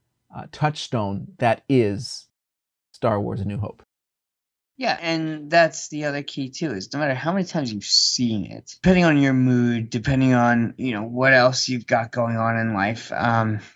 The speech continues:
Speaker 2: if you have anything else going on in life that's not Star Wars,
Speaker 1: <laughs>
Speaker 2: um, you know, it's gonna impact you in different ways.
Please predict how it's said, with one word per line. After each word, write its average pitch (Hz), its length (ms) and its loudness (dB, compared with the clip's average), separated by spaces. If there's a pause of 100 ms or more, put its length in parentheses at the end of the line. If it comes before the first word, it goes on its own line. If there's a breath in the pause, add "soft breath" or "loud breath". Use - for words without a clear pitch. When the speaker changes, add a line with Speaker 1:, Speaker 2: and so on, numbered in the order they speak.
(180)
Speaker 2:
if 127 240 -2
you 117 80 0
have 110 200 2
anything 117 360 0
else 107 200 0
going 107 260 -2
on 98 140 -2
in 101 100 0
life - 220 2
that's - 340 8
not - 160 6
Star 403 260 4
Wars, - 580 0 (120)
Speaker 1:
<laughs> 523 100 4
Speaker 2:
um, 160 540 8 (440)
you 202 100 -2
know, 202 100 4
it's 202 140 0
gonna 262 160 0
impact 202 520 2
you 190 60 -6
in 170 80 -4
different 131 340 -8
ways. - 480 -8